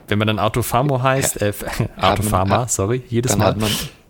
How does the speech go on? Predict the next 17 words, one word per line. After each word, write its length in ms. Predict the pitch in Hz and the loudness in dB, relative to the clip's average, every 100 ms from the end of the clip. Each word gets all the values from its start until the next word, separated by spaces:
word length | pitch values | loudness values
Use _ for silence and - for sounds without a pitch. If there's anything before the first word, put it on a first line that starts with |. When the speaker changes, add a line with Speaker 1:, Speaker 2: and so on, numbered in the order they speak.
| - | -10
Speaker 2:
dann 280 | 107 107 151 | -6 -6 -4
ist 260 | 127 - | -8 -4
man 260 | 113 113 117 | -4 -2 -4
mittlerweile, 560 | 110 - 117 117 113 | -6 -2 0 0 -2
glaub 200 | 104 107 | -4 -4
ich, 180 | 110 101 | -4 -6
viermal 380 | - - 104 95 | -4 -2 0 0
hat 100 | 87 | -2
er, 80 | 90 | -2
glaub 200 | 92 98 | -2 -2
ich, 120 | 117 | -4
gewonnen, 440 | 113 107 113 123 | -4 -2 -2 -2
dann 220 | 113 110 - | -4 -6 -8
ist 180 | - | -8
man 100 | 113 | -8
vier 200 | 101 120 | -4 -4
Beuteltiere. 680 | 101 87 - 87 - - - | -2 -2 -2 -10 -8 -6 -8